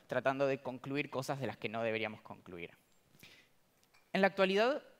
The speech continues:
tenemos una idea en torno a, a la curiosidad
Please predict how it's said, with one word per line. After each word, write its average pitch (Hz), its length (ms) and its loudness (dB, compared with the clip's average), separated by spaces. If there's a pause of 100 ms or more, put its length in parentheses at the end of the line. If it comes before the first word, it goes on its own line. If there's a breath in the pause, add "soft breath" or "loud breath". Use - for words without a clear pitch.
(480)
tenemos 156 640 -2 (360)
una 143 480 2
idea 151 640 6
en 135 140 -4
torno 135 360 0
a, 127 80 2
a 117 240 2
la 113 280 2
curiosidad 123 840 0